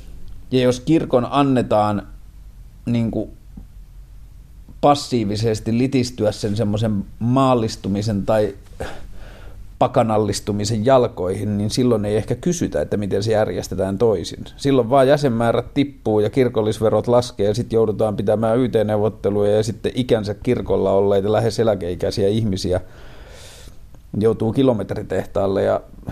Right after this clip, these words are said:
tällaisilla ihmisillä työllistyminen voi olla aika vaikeaa. Ja sit kun meillä on tommonen äärettömän kaunis ja hyvin hoidettu entiteetti kuin mitä kirkko on, ne rakennukset ja niiden omistamat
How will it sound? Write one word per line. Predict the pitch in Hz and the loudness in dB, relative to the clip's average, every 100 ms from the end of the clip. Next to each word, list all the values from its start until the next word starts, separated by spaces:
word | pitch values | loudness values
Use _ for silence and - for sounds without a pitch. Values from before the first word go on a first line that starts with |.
| - - - - | -14 -16 -18 -6
tällaisilla | - 131 120 117 101 | 0 2 2 0 0
ihmisillä | 110 110 113 107 123 117 | 0 0 0 0 0 2
työllistyminen | 135 131 107 104 98 107 101 | 4 2 2 -2 -2 0 2
voi | 113 | 2
olla | 110 110 | 4 2
aika | 107 123 | 0 2
vaikeaa. | 143 101 - - - - - - - - - - - - - | 2 2 -4 -12 -12 -12 -14 -20 -20 -20 -20 -20 -20 -16 -2
Ja | |
sit | 120 123 | -2 0
kun | 131 | 0
meillä | 131 123 117 | 2 4 4
on | 151 143 | 4 4
tommonen | 123 117 113 110 107 101 - - - - - - - - - - - - | 2 2 0 -2 -4 -6 -12 -20 -20 -20 -20 -20 -20 -20 -20 -20 -20 -6
äärettömän | 127 131 117 - 110 110 | 0 2 0 -4 -6 -2
kaunis | 120 131 120 107 - | 2 4 4 0 -4
ja | |
hyvin | 127 127 120 | -2 0 0
hoidettu | 113 113 95 104 - | 0 0 0 -4 -4
entiteetti | 104 131 120 104 101 98 - | 0 0 0 -2 -2 -2 -4
kuin | 101 110 | -4 -2
mitä | 104 107 | -2 -2
kirkko | 110 131 120 - - 104 | 0 0 0 -4 -2 0
on, | 110 | 0
ne | 104 | 0
rakennukset | 101 120 120 104 98 95 - 104 | 0 0 2 0 0 -4 -6 -4
ja | 98 | -2
niiden | 104 95 | -2 0
omistamat | 104 104 104 104 104 | 0 -2 -4 -4 -4